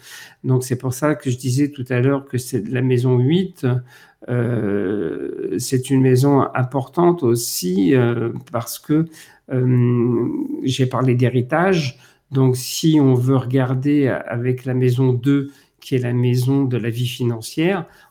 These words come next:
on peut s'apercevoir effectivement si, euh, la deux et la huit marchent ensemble pour annoncer, euh, soit un déménagement, une transformation,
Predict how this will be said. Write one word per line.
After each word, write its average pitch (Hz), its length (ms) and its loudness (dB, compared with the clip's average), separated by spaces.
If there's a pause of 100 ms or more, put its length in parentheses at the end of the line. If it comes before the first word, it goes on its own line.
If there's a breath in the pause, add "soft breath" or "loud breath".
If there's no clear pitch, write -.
(100)
on 127 40 -6
peut 127 220 -2
s'apercevoir 127 800 -6
effectivement 131 680 -4
si, 165 500 0 (440 loud breath)
euh, 127 220 -4 (100)
la 123 180 -2
deux 147 240 0
et 139 80 2
la 123 100 0
huit 135 320 0
marchent 123 280 -4
ensemble 147 560 -2 (360 soft breath)
pour 131 180 -4
annoncer, 127 680 -2 (140)
euh, 117 720 -6 (100)
soit 127 300 -6
un 123 100 -2
déménagement, 120 760 0
une 131 100 0
transformation, 131 840 -6